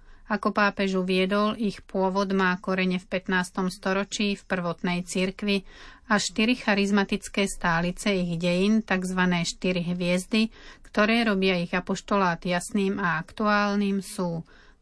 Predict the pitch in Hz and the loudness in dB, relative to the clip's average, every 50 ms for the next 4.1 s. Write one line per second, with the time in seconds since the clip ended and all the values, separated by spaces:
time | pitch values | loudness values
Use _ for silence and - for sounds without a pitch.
0 | _ - 208 196 202 208 240 240 233 220 220 226 226 226 220 - - - - 180 | _ -4 -2 -2 0 0 0 0 0 2 2 2 2 2 -2 -6 -10 -6 -4 -2
1 | 180 180 180 - - 196 185 190 190 - - - 190 190 190 190 196 - - - | -2 -2 -4 -2 -2 0 0 0 -2 -4 -8 -4 -2 0 0 0 -2 -4 -12 -18
2 | - - - 196 190 185 185 - - 202 185 180 180 - 185 175 175 185 180 180 | -10 -4 -2 -2 0 -2 -2 -2 -2 -2 -2 -2 -2 -2 -2 0 0 0 0 -2
3 | 180 175 180 180 180 175 170 170 170 180 185 196 208 214 - - - - - 208 | -2 -2 0 0 0 0 0 0 0 2 4 4 4 6 6 4 2 2 0 -2
4 | 202 - | -2 -2